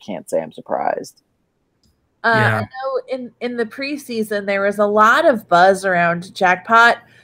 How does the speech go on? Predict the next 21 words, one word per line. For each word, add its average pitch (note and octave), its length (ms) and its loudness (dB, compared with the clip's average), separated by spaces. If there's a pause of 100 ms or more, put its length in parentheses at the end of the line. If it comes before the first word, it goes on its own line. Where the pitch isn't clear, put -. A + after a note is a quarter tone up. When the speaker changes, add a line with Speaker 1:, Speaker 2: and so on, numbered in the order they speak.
(120)
Speaker 2:
when G3+ 160 -4
we G#3 100 -2
would G3+ 120 0
ask G#3 340 2
builders, G3+ 560 0
you G3+ 80 -6
know, G3 280 2
"Who, G#3 200 0
who B3 240 4
are A#3 100 6
you A3+ 180 0
most G#3 240 2
looking G3+ 240 -6
forward G3+ 300 -2
to F#3 80 -4
seeing? A#3 500 0
Who G#3 160 6
are G3 100 6
you E3+ 180 0
impressed A3 440 0
by?" F#3+ 440 4